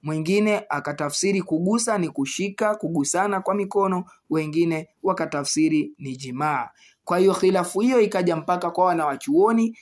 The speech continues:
ikaleta khilafu katika huku kugusana. Na kwa wanawachuoni kuna kauli tatu.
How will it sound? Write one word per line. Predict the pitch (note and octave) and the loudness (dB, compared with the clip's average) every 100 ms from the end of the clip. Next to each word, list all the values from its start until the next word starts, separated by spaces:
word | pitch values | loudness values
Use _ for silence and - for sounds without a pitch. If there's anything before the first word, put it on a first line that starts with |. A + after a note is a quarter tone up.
| _ - | _ -4
ikaleta | E3 D#3 D#3+ F3+ E3+ | -2 0 2 2 -2
khilafu | - D3 E3 G3+ G#3 G3 | -4 0 2 2 0 -6
katika | D3 C#3+ C#3 C#3 | -6 -6 -4 -2
huku | E3 - F3 | 0 -2 -2
kugusana. | G3 F3+ C#3+ C3 B2 A2 - - - _ D3+ | 0 0 0 -2 -6 -8 -14 -20 -20 _ -4
Na | F3+ | -2
kwa | F#3+ A3 | 2 2
wanawachuoni | A3+ A3+ A3 A3 A#3+ C#4 C4+ | 4 4 2 2 2 2 2
kuna | C4 G#3+ F#3 | 0 0 0
kauli | F#3 F#3 E3+ C#3 | 0 0 2 0
tatu. | C3 A#2 | -6 -10